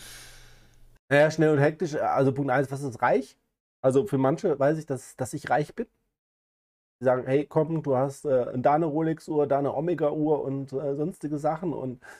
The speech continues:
ja, Gold, Aktien und, ähm, Bitcoins oder so. Und mehrere Computer und ich reise um die Welt oder so. Aber hektisch und schnell, ähm, ja.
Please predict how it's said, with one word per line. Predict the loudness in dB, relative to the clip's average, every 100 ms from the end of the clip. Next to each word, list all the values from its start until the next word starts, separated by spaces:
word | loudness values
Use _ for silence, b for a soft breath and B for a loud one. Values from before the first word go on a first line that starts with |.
| B _ _ _ -6
ja, | -4 -4 -6 -6
Gold, | 0 2 2 0
Aktien | -6 _ -8 -6
und, | -4 -4 -4 -6 0
ähm, | 2 2 -2 -10
Bitcoins | -10 -10 -6 -6 -6 -6
oder | -8 -6
so. | -8 -10 _ _
Und | -2 -2 -2 -8 -16 _
mehrere | 0 2 2
Computer | 0 -6 -2 2 2
und | 2 -2
ich | -2 -2
reise | -4 -6
um | -8
die | -6
Welt | -6
oder | -10 -20
so. | -20 _ _ _ _ _ _ _ _ _ 0
Aber | 2 4
hektisch | 2 0 -4 -2
und | -4 -2
schnell, | 0 2 2 0
ähm, | -4 -8 -8
ja. | -10